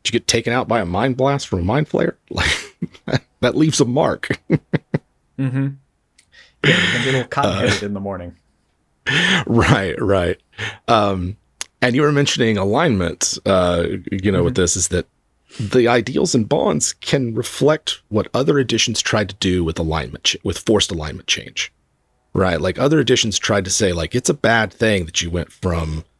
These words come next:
Speaker 1: neutral good to neutral evil," but it was ham-fisted, and the advice for it was terrible, and, and it was presented in this very punitive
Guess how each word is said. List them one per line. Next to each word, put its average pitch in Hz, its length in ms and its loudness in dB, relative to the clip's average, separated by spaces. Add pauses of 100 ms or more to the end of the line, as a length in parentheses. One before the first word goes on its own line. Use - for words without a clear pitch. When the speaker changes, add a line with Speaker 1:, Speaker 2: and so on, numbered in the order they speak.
(100)
Speaker 1:
neutral 95 380 2
good 80 260 0
to 85 80 0
neutral 76 400 -4
evil," - 400 -6 (560)
but 120 140 4
it - 80 2
was - 140 0
ham-fisted, - 960 -2
and 98 160 -2
the 98 100 0
advice 107 340 0
for 104 140 -2
it - 60 -2
was - 140 -8
terrible, - 840 -2
and, 90 360 -2
and 95 220 0
it 85 40 0
was 98 140 -2
presented 110 460 2
in 101 100 0
this 95 140 -2
very 90 340 0
punitive 98 800 0